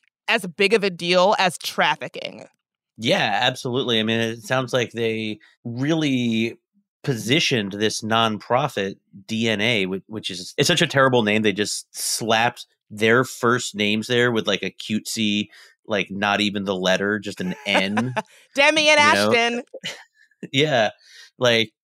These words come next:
Speaker 2: it feels like an issue that deserves a little more respect. But even still, it seems like they're trying to position it as, like, a population health organization where they're talking about, like, this many American children are subject to this harm. That's a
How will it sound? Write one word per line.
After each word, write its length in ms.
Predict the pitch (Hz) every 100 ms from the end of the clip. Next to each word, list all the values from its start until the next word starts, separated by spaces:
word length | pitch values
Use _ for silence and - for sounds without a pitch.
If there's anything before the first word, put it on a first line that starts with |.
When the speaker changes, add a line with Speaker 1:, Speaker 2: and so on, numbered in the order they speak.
| -
Speaker 2:
it 180 | 147 131
feels 200 | - 175
like 140 | 156
an 80 | 135
issue 200 | 135 143
that 120 | 120
deserves 280 | 104 113 123
a 40 | 117
little 160 | 117
more 160 | 113 110
respect. 520 | 104 - 120 113 -
But 160 | - 120
even 200 | 220 208
still, 320 | - 214 160
it 180 | 139 143
seems 220 | - 170
like 100 | 180
they're 80 | 165
trying 200 | 160 170
to 60 |
position 380 | 156 127 156 151
it 140 | 139 -
as, 200 | 131 123
like, 120 | 123
a 120 | 113 - _ _ -
population 1040 | - 160 147 147 131 139 143 123 117 110
health 720 | 120 - 127 123 117 - - - - _ _ _ -
organization 880 | 135 131 135 123 175 - 135 110 98
where 160 | 127
they're 180 | 117 120
talking 560 | 110 - 123 127 123 113
about, 420 | 98 117 117 101
like, 320 | 107 104 95 _ _ _ _
this 300 | 117 165 -
many 460 | 127 143 135 127 120
American 680 | 113 117 131 123 117 117 107
children 520 | 123 117 110 107 98
are 320 | 95 113 107
subject 600 | 98 117 98 101 98 - -
to 180 | 110 98
this 400 | 101 - - -
harm. 400 | - 160 139 95 92
That's 160 | 110
a 100 | 120